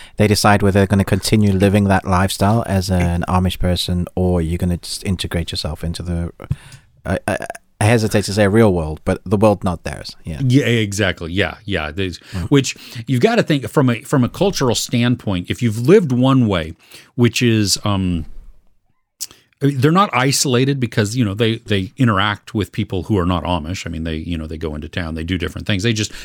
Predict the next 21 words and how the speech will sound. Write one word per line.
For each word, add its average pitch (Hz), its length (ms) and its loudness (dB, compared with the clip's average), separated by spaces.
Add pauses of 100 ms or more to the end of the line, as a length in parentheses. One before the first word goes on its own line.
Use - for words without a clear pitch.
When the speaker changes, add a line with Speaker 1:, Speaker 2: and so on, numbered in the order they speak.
Speaker 2:
they 185 120 4
just 180 160 2
live 135 200 4
a 120 40 2
different 92 320 -4
lifestyle. 87 520 -6 (380)
Um, 98 360 0
Speaker 1:
Hmm. 120 180 4 (840)
Speaker 2:
but 131 340 0
the, 113 540 0 (160)
the 117 200 -4 (100)
culture 214 520 0
shock - 580 -6 (1080)
to - 160 4
Speaker 1:
Yeah. 98 60 4
Speaker 2:
go 151 240 4
into, 147 640 2 (960)
like, 143 260 2 (1700)
short 262 300 4
of 180 120 4
you 160 280 6